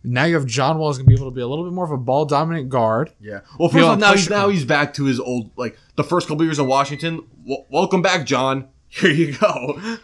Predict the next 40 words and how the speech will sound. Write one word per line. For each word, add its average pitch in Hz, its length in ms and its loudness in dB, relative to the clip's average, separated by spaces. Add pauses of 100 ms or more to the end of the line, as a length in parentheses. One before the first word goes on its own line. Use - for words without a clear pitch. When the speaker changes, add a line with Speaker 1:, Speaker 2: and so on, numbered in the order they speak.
(100)
Speaker 2:
<laughs> 349 140 0
Speaker 1:
And - 140 0
now 190 220 2
in 196 80 2
Houston, 214 340 0
Speaker 2:
Here - 60 4
you - 40 2
Speaker 1:
he's 285 100 2
Speaker 2:
go. 220 60 4
Speaker 1:
got 160 160 2
now 147 400 -2
a 120 100 -6
sh-, 135 80 -8
more, 151 520 -2
uh, 117 120 -10
more 151 220 -2
of 156 60 -2
a 131 80 -2
sharing 139 640 -2
guard, 123 260 -2
more 127 100 -4
of 120 60 -8
an 120 60 -4
assist - 340 -4
guy. 131 140 0
He 123 120 -10
can 120 100 -10
still - 260 -6
score. 123 500 -2
Speaker 2:
Well, 285 160 2
well, 320 100 2
that's 320 180 0
why 311 120 -4
he 302 60 0
wasn't 285 380 -4
in 269 100 -4
Washington, 247 580 -2
and 202 100 -8
he 220 80 -6
com-, 226 200 -10